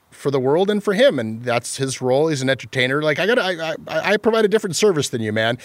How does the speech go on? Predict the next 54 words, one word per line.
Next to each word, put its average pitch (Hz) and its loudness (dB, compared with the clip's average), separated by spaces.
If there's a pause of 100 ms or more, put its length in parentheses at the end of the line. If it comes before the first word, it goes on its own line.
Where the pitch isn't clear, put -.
(180)
So - 0
in 269 4
this 302 2
Batman 196 2
Joker 151 2
kind 135 0
of 123 0
duality 139 2
thing 165 -4
we're 170 0
doing 185 0
here, 208 2 (260)
I 202 0
have 247 0
nothing 202 0
in 147 0
my 123 0
childhood 104 -6
to, - -12
to - -12
complain 117 -4
about. 107 -2
And 123 -4
yet, 127 0
uh, 117 0 (360)
<laughs> - -20
look 233 4
at 190 -2
me 196 2
and 175 2
look 156 2
at 107 -8
you, 127 -4
right? 131 2 (600)
Do 139 0
you 339 4
know 247 8
that 214 4
I 175 6
enjoy 151 2
you 143 2
thoroughly? 139 0 (400)
When 165 4
you 262 4
pop 233 0
up 208 2
on 165 4
my 156 6
radar, 135 4
like, 123 0
it's 127 -2
nothing 160 4
but 135 2
joy. 110 0